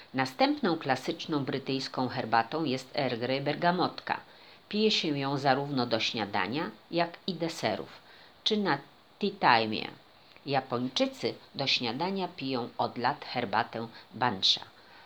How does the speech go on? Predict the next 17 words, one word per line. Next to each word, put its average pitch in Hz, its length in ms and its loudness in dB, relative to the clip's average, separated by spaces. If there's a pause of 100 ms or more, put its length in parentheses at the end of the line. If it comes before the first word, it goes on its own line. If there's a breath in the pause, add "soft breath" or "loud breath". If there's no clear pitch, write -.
(280 loud breath)
Jest 135 340 -4
to 139 100 0
klasyczna 151 680 2
herbata 127 600 2 (440 loud breath)
everyday 143 560 2
tea. - 240 -10 (440 loud breath)
Zawiera 170 540 2
o 139 80 2
siedemdziesiąt 127 760 0
procent 135 560 -2
mniej 135 280 -2
kofeiny 110 760 -4 (240 loud breath)
niż 151 200 2
herbata 123 540 2 (220 loud breath)
Gyokuro. 139 720 -4 (1080 loud breath)
Matcha 190 500 4 (360 loud breath)
Genmaisha 147 800 2